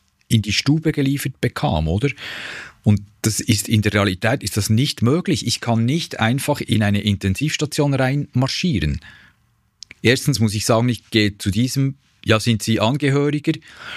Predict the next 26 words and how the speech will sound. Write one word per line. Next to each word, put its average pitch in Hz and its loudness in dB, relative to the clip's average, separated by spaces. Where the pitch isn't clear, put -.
„Okay, 120 2
gut, 120 0
ja. 120 2
Aber 92 2
kommen 120 2
Sie 117 0
noch 120 0
ein 120 2
bisschen, 120 -2
wir, 113 0
ich, 104 -2
wir 107 0
reden 127 2
zuerst 123 0
noch 123 0
mit 123 -2
Ihnen, 135 0
damit 110 0
wir 110 2
Ihnen 113 2
erklären 104 0
können, 104 2
was 87 -4
Sie 95 0
jetzt 101 -2
erwartet.“ 117 -2